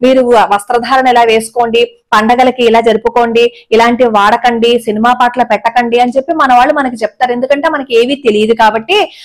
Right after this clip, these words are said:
మనం మన పెద్దవాళ్ళు చెప్పింది వినము, అలా చెప్పేవాళ్ళు కూడా మనకి లేరు కాబట్టి, మనకి ఏ గుడ్డు తెలియదు కాబట్టి ఇలాంటివన్నీ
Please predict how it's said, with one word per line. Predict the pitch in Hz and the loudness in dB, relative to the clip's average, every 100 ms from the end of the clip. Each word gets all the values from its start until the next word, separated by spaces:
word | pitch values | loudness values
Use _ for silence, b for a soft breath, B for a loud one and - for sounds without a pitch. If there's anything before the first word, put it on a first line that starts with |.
| B 240 | B -2
మనం | 247 359 | 2 2
మన | 381 311 | 2 0
పెద్దవాళ్ళు | 269 208 247 294 311 294 | 0 0 2 2 2 0
చెప్పింది | 247 269 254 214 | -2 0 0 2
వినము, | 208 220 320 453 | 2 2 2 2
అలా | 277 285 269 | 2 0 -2
చెప్పేవాళ్ళు | 247 269 269 262 | -2 0 2 0
కూడా | 254 254 | 0 0
మనకి | 247 226 | 0 -2
లేరు | 208 202 | -2 0
కాబట్టి, | 220 220 226 226 381 392 B - | 0 0 0 -2 -4 -4 B -4
మనకి | 240 254 233 202 | -2 -2 -2 2
ఏ | 202 214 240 269 | 4 4 4 4
గుడ్డు | 240 233 202 277 | 2 0 0 -2
తెలియదు | 269 208 220 226 | 0 0 0 2
కాబట్టి | 220 214 214 311 453 466 262 | 2 0 -4 -2 -2 -2 0
ఇలాంటివన్నీ | 254 240 226 208 254 | 0 0 -4 -6 -6